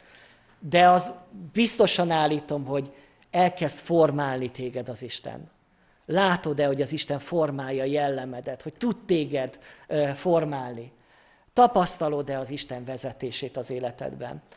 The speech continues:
Én kívánom azt a testvéreknek, hogy legyen áldott pünkösdünk, amikor megtapasztaljuk, hogy a lélek által Isten újjászül bennünket, megszentel bennünket, vezet bennünket az Isten,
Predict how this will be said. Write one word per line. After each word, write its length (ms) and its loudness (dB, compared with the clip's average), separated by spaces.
Én 100 -6
kívánom 420 6
azt 160 0
a 60 -2
testvéreknek, 760 0
hogy 300 0
legyen 300 4
áldott 420 4
pünkösdünk, 760 0
amikor 580 0
megtapasztaljuk, 920 2
hogy 160 -2
a 40 2
lélek 460 2
által 340 -6
Isten 520 -8
újjászül 720 -2
bennünket, 880 -4
megszentel 840 4
bennünket, 840 2
vezet 520 8
bennünket 600 4
az 140 -2
Isten, 500 -4